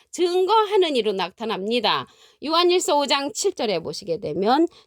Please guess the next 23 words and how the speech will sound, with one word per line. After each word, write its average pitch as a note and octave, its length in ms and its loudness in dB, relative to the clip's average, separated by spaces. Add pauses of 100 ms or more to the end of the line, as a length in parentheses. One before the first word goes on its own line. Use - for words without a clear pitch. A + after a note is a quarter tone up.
"증거하는 B3+ 560 2
이는 B3 240 4
성령이시니 C4+ 1120 4
성령은 A#3 520 -2
진리니라. G#3+ 680 0
진리의 G3 420 0
성령은 F3+ 560 0 (300)
증거하는 G3+ 600 2
이가", A#3+ 300 2 (480)
아, D#3+ 400 0
아버지께서 C#4 760 0
보낼 B3 340 0
보혜사로서 F#3+ 1120 2
또 E4 200 -4
다른 D4+ 280 0
보혜사가 F3 460 -4
증거해 A3 420 0
준다는 E3 460 -4
것을 F3+ 400 -4
말씀을 D3 440 -4
드립니다. F#3+ 800 0 (1700)
요 A#3 220 6
마태복음 A#3+ 880 -2